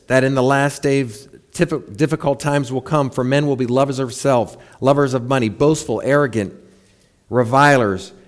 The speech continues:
disobedient to parents, ungrateful, unholy, unloving, irreconcilable, malicious gossips, without self-control, brutal, haters of good,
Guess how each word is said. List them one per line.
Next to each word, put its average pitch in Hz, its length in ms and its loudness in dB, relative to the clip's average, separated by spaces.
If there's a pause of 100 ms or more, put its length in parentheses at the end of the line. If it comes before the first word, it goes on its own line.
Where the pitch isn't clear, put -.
(140)
disobedient 143 720 0
to 135 80 -4
parents, 143 460 -4
ungrateful, 117 640 -2
unholy, 127 420 -2
unloving, 117 580 0
irreconcilable, 120 1300 -4 (800)
malicious 156 400 2
gossips, 139 560 -4
without 143 380 -4
self-control, 135 640 -4
brutal, 135 380 0
haters 156 380 2
of 139 140 -4
good, 139 400 2